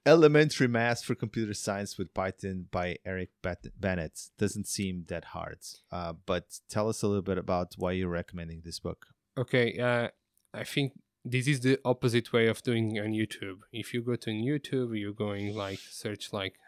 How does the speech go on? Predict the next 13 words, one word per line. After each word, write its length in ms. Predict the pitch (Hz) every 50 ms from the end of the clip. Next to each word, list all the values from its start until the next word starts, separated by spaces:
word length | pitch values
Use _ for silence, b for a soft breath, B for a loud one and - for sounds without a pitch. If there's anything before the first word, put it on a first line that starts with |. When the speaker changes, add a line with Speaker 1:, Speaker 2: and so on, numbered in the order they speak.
| b b
Speaker 2:
Python 520 | - 139 123 123 120 - - 113 110 107 -
tutorial, 600 | - 120 - - 143 139 127 113 110 101 98 95
Python 420 | - - 107 104 - - 110 110
course, 400 | - - - 117 107 98 - -
and 100 | - 110
you'll 140 | 107 113 113
find 520 | 110 - - 117 107 107 107 104 104 101 - - _ _ _ _ _ _ _ _ _ _ _ _ _ _ _ _ -
everything 580 | 127 139 139 139 131 - - 131 127 123 120
that 160 | 113 110 -
should 260 | - - - 123 113 117
want 380 | 113 110 110 107 98 101 110 - -
the, 300 | 107 107 110 113 110 104
the, 380 | 107 117 110 107 104 101 98